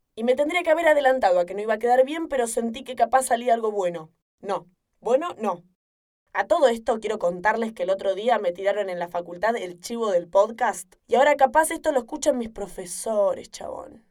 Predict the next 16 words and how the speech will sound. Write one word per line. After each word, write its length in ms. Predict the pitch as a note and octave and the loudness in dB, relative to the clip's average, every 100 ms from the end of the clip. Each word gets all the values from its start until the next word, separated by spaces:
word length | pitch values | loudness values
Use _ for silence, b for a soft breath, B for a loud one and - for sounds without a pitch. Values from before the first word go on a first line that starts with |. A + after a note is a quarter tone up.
| _ | _
Lo 180 | - G3+ | 2 8
bueno 240 | A3+ C4+ D4 | 10 10 6
es 60 | |
que 100 | A#3+ | -2
con 160 | G#3+ G#3+ | -2 -2
este 220 | C4 A#3 | -2 -4
episodio 520 | A3 G#3 - B3 C4 | -6 -6 0 2 2
no 120 | A3 G3+ | 0 -2
lo 60 | |
escuchan 380 | G#3+ G#3 G3 F#3+ | -4 -8 -8 -4
más. 360 | F#3+ F#3 F3 - | -2 -2 -4 -12
Me 60 | |
aseguro 400 | F3 F3+ A#3 D4 | -4 -2 2 4
que 100 | C#4+ | 4
se 180 | B3+ G#3 | 2 2
vayan. 560 | A3 G#3+ - F3 F3 | 0 0 -6 -12 -14